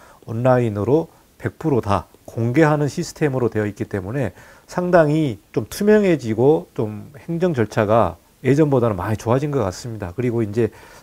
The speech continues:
포스트 코로나를 대비해서 건축 행정에 관련된 전 과정을 비대면화하면은 아무래도 현장에서 일하는 건축사보나 건축사들은 공무원을 대면하기 위해서 구청에도 가야 되는 그런 시간이 소요됐는데, 이렇게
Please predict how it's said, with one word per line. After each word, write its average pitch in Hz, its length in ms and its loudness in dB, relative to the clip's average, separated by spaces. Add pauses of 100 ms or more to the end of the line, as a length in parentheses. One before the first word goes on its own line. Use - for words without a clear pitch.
포스트 - 400 -4
코로나를 165 440 2
대비해서 123 800 0 (360)
건축 127 360 -4
행정에 147 360 0
관련된 110 520 2 (420)
전 123 200 -2
과정을 110 580 0
비대면화하면은 120 1200 0 (320)
아무래도 117 280 2
현장에서 139 340 0
일하는 117 240 2
건축사보나 110 880 -2
건축사들은 110 680 -2 (160)
공무원을 143 400 2
대면하기 143 540 4
위해서 110 260 2
구청에도 117 420 -2
가야 107 240 2
되는 107 220 0
그런 104 260 -2
시간이 139 560 -2
소요됐는데, 110 800 -2 (140)
이렇게 120 440 -2